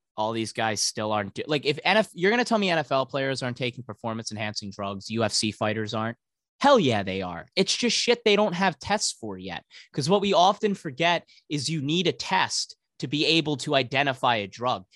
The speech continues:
But if it's a new drug and you don't have a test for it, shout out, um, John Jones, you could take as much steroids as you want and get away with it. And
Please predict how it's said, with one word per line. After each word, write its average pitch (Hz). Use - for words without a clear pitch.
But 180
if 170
it's -
a 156
new 139
drug 117
and 110
you 151
don't 208
have 160
a 95
test -
for 87
it, -
shout 147
out, 139
um, 107
John 127
Jones, 117
you 247
could 233
take 185
as 151
much 151
steroids 151
as 117
you 113
want 202
and 127
get 156
away 147
with 147
it. 85
And 196